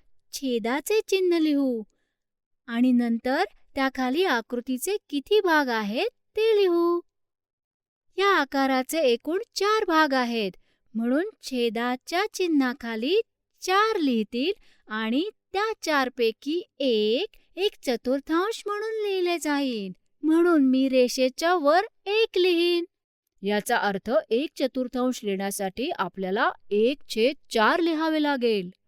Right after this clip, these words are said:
तुम्ही दोघांनी बरोबर सांगितले. मॅडम, आम्ही पराठ्याचे चार समान भाग केले. मी त्यातील एक भाग खाल्ल्यास मी ते एक छेद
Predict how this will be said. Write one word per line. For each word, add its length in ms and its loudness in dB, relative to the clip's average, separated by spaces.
तुम्ही 280 4
दोघांनी 480 0
बरोबर 560 0
सांगितले. 720 -4
मॅडम, 460 -4
आम्ही 240 2
पराठ्याचे 680 -6
चार 300 0
समान 420 -2
भाग 200 -2
केले. 320 -4
मी 220 -2
त्यातील 360 -2
एक 340 0
भाग 220 -2
खाल्ल्यास 680 -4
मी 260 -4
ते 300 -2
एक 280 0
छेद 260 0